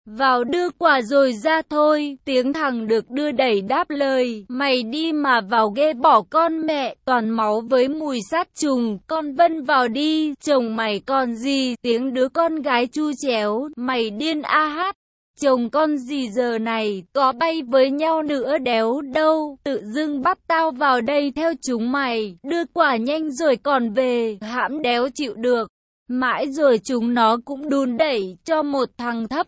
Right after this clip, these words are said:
bé nhất vào để vội gói đường sữa lên bàn rồi chạy ngay ra ngõ ê với đám bạn, ghê vờ ca lờ, toàn dây dợ cắm khắp người, đầu thì cạo mất nửa băng bó đầy máu.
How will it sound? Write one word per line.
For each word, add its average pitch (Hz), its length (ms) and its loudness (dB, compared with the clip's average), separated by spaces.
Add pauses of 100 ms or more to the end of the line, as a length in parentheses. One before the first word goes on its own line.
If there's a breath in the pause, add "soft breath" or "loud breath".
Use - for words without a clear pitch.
bé 226 440 2
nhất 311 340 -4
vào 262 280 2
để 240 260 0
vội 226 400 0
gói 214 260 0
đường 247 280 2 (120)
sữa 247 240 -4
lên 330 400 2
bàn 254 320 2
rồi 226 280 2
chạy 262 280 0
ngay 311 240 -6 (120)
ra 294 180 4
ngõ 254 240 0
ê 302 260 -2
với 254 280 2
đám 240 340 0
bạn, 240 320 0
ghê 294 320 2
vờ 240 280 -2 (100)
ca 285 180 0
lờ, 247 480 -2
toàn 247 300 0
dây 302 260 2 (140)
dợ 247 200 -2 (100)
cắm 233 220 -2
khắp 302 240 -4
người, 262 500 0
đầu 254 360 4
thì 311 200 0
cạo 240 280 0
mất 269 300 -4
nửa 269 300 0
băng 302 340 -2
bó 247 340 4
đầy 233 360 -2
máu. 214 580 0